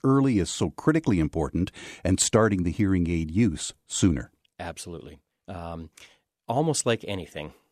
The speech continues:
Speaker 2: doing something earlier rather than later is better. Taking a little step is always better than a big step. And because hearing loss, for the most part, is a slow, insidious process,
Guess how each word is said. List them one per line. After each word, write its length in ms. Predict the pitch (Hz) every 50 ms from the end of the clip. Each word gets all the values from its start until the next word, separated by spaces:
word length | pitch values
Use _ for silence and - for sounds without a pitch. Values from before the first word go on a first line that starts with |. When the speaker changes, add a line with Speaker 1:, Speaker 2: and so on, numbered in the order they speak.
| _ _ _ _ -
Speaker 2:
doing 180 | 113 117 113
something 540 | - - - 107 - - 107 101 101 104 - - -
earlier 440 | 95 90 87 87 92 92 98 101
rather 280 | 95 90 85 85 85 87
than 200 | 87 101 98 95
later 360 | 85 85 78 82 82 82 92 -
is 140 | 98 85
better. 240 | - - 85 80 90
Taking 340 | - - 117 113 - 120 107
a 60 | 101
little 200 | 101 107 110 120
step 360 | - - - 110 104 - -
is 100 | 92 82
always 320 | 90 87 95 95 95 95 92
better 240 | 82 90 87 87 87
than 160 | 90 87 85
a 40 | 78
big 200 | 76 92 82 -
step. 320 | - - - - - - _ _ _ _ _ _ _ _
And 80 | - -
because 340 | - 95 - - 143 139 -
hearing 360 | - - 127 123 120 120 117
loss, 300 | 104 92 92 92 - - -
for 140 | - - 113
the 80 | 107
most 320 | 113 117 127 131 127 - -
part, 320 | - 85 80 80 85 -
is 140 | 90 82 87
a 40 | 82
slow, 440 | - - - 107 98 98 98 98
insidious 500 | 98 92 90 - - 107 92 92 90 -
process, 560 | - - - 143 151 151 - 95 82 80 -